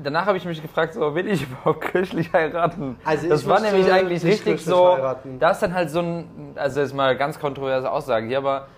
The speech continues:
Speaker 1: dann ist so, so, so wirklich so ein alter Typ so, der keine Ahnung von, von dir hat, der dich nicht, dich nicht vernünftig informiert, so.
Speaker 2: Ja, das stimmt,
Speaker 1: Der
Speaker 2: also
Speaker 1: steht dann da vorne und macht irgendeine Scheißrede, die niemanden interessiert, ja. Ne?
Speaker 2: Ich muss auch sagen,
Speaker 1: So.
Speaker 2: also als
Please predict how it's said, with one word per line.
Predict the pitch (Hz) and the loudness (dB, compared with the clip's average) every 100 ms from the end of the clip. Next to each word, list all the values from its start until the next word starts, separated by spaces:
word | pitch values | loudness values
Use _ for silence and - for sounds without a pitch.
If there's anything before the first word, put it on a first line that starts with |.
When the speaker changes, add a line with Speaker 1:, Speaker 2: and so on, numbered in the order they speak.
| - | -10
Speaker 1:
dann | 131 135 | -6 -6
ist | |
so, | 135 131 | -6 -8
so, | 139 | -8
so | 131 139 | -8 -6
wirklich | 151 190 170 | -6 -6 -6
so | 175 | -8
ein | 165 | -4
alter | 156 208 214 208 - - | -4 -2 -4 -6 -14 -20
Typ | - 226 233 220 | -6 -4 -4 -6
so, | - 147 190 254 - - - - - | -2 2 2 0 -10 -20 -20 -20 2
der | 156 165 165 | 6 6 4
keine | - 196 226 208 | 0 -2 0 4
Ahnung | 208 214 208 | 4 2 -2
von, | - 190 185 | -4 -2 -4
von | 175 160 | -4 -4
dir | 156 214 | 2 2
hat, | 165 160 | 2 -2
der | |
dich | 151 131 | -8 -8
nicht, | 151 208 220 160 | -4 -4 -4 -10
dich | 156 | -10
nicht | 196 - | -10 -8
vernünftig | 180 185 185 175 | -8 -8 -10 -10
informiert, | 160 165 165 208 170 208 | -6 -6 -4 -2 -2 -2
so. | 147 | 2
Speaker 2:
Ja, | 143 | 4
das | 185 143 | 2 -2
stimmt, | - 151 | -8 -8
Speaker 1:
Der | 147 | -2
Speaker 2:
also | 160 139 | 0 4
Speaker 1:
steht | - | 4
dann | 254 | 6
da | 202 | 4
vorne | 190 226 254 220 226 240 - - - | 4 4 4 4 0 -4 -8 -20 -4
und | 185 180 170 | 0 0 2
macht | 220 - | 0 -2
irgendeine | 208 233 285 294 262 | -4 -2 0 0 -2
Scheißrede, | 262 220 226 226 185 208 214 170 185 | 0 0 2 0 -2 0 0 0 -2
die | 170 175 180 | -4 -8 -8
niemanden | 208 302 302 262 226 | -6 -4 -2 -4 -4
interessiert, | 220 226 202 - 240 175 185 220 | -8 -8 -10 -10 -4 0 0 0
ja. | 135 135 220 294 - - - - | 0 2 2 -2 -16 -20 -20 -6
Ne? | 170 | -4
Speaker 2:
Ich | 247 | 0
muss | 185 | -2
auch | - 175 190 | 2 2 4
sagen, | 196 190 | 2 4
Speaker 1:
So. | 175 | 6
Speaker 2:
also | 269 175 | 6 4
als | 165 160 - - - | 4 2 -2 -18 -20